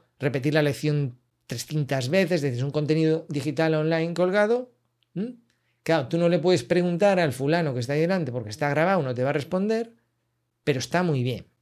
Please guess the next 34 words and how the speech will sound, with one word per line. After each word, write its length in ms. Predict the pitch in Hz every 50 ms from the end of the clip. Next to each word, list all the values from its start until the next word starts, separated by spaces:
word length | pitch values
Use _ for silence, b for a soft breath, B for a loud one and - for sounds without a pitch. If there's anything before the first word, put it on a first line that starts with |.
| _ _ _ _ _ _ _ _ _ _ _
Muy 140 | - 156 170
bien 360 | 175 196 208 226 226 202 - - _ _ _ _ _ _
para 240 | - 151 147 143 135
gente 640 | - - 185 190 196 185 - 214 220 220 208 b b b b b b b b b _
madura, 600 | - 127 127 143 175 208 190 135 104 85 87 - _ _ _ _ _ _ _ _ _ _ _ _ _ _ _
¿sabes? 380 | - - 185 180 147 131 135 147
Hay 180 | 156 156 151
mucha 280 | 156 160 202 214 233 220
gente 260 | 180 226 233 226 233
que 120 | 196 202 185
necesita 680 | 165 - - 151 - - 202 226 196 - 196 190 190
esto 380 | 190 175 - - - 202 196
de 400 | 185 170 160 156 143 123 120 b b b b b b b -
desplazarse, 1000 | 123 123 - - - 151 135 120 - - - 165 165 156 147 - - - 156
ir 160 | 156 151 143 147
a 40 |
una, 440 | 143 143 143 143 139 135 135 127 127 b b b b b b b
sentirse 380 | - - 151 151 147 196 175 214
un 80 | 202
poco 160 | 202 202 196
como 160 | 175 190 190 175
en 80 | 156
el 60 | 147
colegio, 400 | - 135 139 123 - - - 104
sentarse 480 | - - 123 120 120 120 143 127 - 143
en 80 | 143 147
un 180 | 143 143 131
pupitre, 500 | 120 135 135 127 160 165 160 143 156 143
que 80 | 131 139
venga 140 | 135 139 139
el 60 | 127
profesor, 380 | 135 131 120 127 139 156 151
"Buenas 340 | 135 131 135 127 120 - -
tardes", 580 | - 175 185 175 165 156 170 170 160 160 b